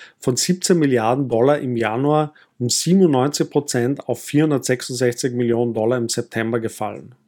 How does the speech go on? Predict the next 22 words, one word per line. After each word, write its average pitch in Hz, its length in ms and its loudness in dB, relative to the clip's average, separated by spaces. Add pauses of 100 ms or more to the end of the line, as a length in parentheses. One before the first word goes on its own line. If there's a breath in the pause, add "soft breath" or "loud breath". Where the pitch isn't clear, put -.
Schon 165 220 2
im 175 100 8
Juli 175 320 6
diesen 165 280 2
Jahres 123 360 2
hatte 156 180 0
Paul 143 380 4
Logan 151 240 4
auf 143 120 -2
Twitter 147 300 0
mitgeteilt, 147 720 0
dass 131 140 -2
das 127 120 -4
Bumblebee 135 600 0
N 131 160 -2
F 127 120 -4
T 131 220 2
fast - 400 -4
nichts 131 220 -4
mehr 120 160 0
wert 110 240 -2
sei. 113 260 -8